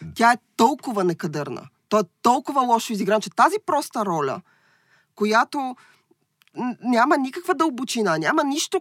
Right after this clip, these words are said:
кой знае какво, тя изглеждаше нелепо. Винаги, през цялото време, в мига, в който казваше някаква реплика, изглеждаше нелепо. Защото Арни,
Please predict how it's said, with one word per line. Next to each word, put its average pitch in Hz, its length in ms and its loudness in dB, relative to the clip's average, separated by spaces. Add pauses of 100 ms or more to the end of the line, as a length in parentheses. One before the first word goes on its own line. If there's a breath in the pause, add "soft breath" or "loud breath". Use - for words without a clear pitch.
кой 349 260 2
знае 277 280 0
какво, 170 440 -8 (800 soft breath)
тя 330 140 -2
изглеждаше 302 400 -2
нелепо. 226 360 0
Винаги, 240 520 -4
през - 160 -2
цялото 294 340 0
време, 240 200 0
в - 80 -10
мига, 220 240 0
в 339 120 0
който 277 200 -6
казваше 214 360 -4
някаква 196 420 -4
реплика, 196 440 -6 (340 loud breath)
изглеждаше 233 640 -4
нелепо. 175 420 -2
Защото 226 460 -6
Арни, 277 500 2